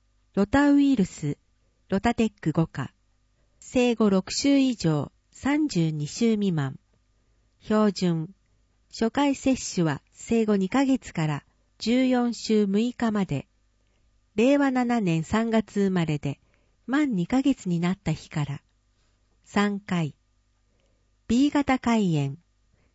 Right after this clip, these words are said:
生後二ヶ月以上、一歳未満。標準。生後二ヶ月以上、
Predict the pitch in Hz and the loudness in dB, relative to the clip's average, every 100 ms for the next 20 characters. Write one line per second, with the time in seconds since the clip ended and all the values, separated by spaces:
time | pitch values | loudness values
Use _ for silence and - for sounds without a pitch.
0 | _ _ - 240 233 226 190 185 262 262 | _ _ 0 2 4 2 2 0 2 2
1 | 262 - 254 220 175 151 143 - - - | 0 0 0 2 0 0 -2 -8 -14 -14
2 | - 240 220 196 180 143 139 151 _ _ | -2 0 0 0 0 0 -4 -10 _ _
3 | _ _ _ _ 214 214 214 185 175 170 | _ _ _ _ 0 2 2 0 -2 -2
4 | 190 _ _ _ _ _ - 240 220 214 | -10 _ _ _ _ _ -2 0 2 2
5 | 196 262 269 277 - 262 247 196 165 147 | 0 0 0 -2 0 0 0 2 0 0